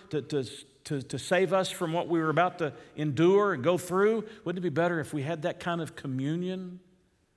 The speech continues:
all the time? And that's what David is talking about. He says, "My soul, you have said, I, my soul, you said to the Lord, 'You are my Lord.' My soul, you, you said to the Lord, 'You are my Lord.'" He's praying. He's calling out to God.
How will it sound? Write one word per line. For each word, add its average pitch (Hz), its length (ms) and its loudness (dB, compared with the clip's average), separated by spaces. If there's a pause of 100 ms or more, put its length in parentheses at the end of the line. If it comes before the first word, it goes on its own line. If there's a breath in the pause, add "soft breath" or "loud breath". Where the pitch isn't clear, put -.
(120)
all 151 280 2
the 170 100 -4
time? 180 480 -4 (840)
And 151 100 -8
that's 180 160 -4
what 139 160 -2
David 160 300 2
is 156 80 -4
talking 175 440 0
about. 120 420 -4 (500 soft breath)
He 156 120 -2
says, 175 240 2
"My 151 180 2
soul, 170 720 2 (220 loud breath)
you 160 140 0
have 160 140 2
said, 180 260 2
I, 156 380 2
my 151 140 0
soul, 202 420 2
you 165 100 0
said 208 280 0
to 175 60 0
the 160 100 0
Lord, 175 340 4 (160 loud breath)
'You 170 300 2
are 175 120 8
my 160 200 4
Lord.' 170 400 6
My 147 120 4
soul, 214 640 4 (100)
you, 180 120 -2
you 170 160 -2
said 220 340 0
to 190 60 0
the 180 100 2
Lord, 190 280 2
'You 214 160 2
are 196 120 6
my 170 180 2
Lord.'" 190 320 4
He's 151 160 -2
praying. 214 720 0 (180 loud breath)
He's 170 160 -2
calling 240 500 4
out 220 240 0
to 202 80 -2
God. 175 460 2